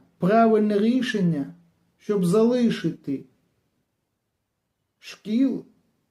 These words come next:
школи, заклади освіти, але при цьому зберегти весь той колектив педагогічний, надати учням якісні знання для того, щоб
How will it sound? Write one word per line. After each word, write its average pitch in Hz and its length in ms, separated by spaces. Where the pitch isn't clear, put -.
школи, 214 600
заклади 196 600
освіти, 165 640
але 247 320
при 226 260
цьому 226 760
зберегти 220 920
весь 190 480
той 196 360
колектив 185 840
педагогічний, 170 920
надати 226 840
учням 180 720
якісні 175 720
знання 170 760
для 165 160
того, 208 340
щоб 170 460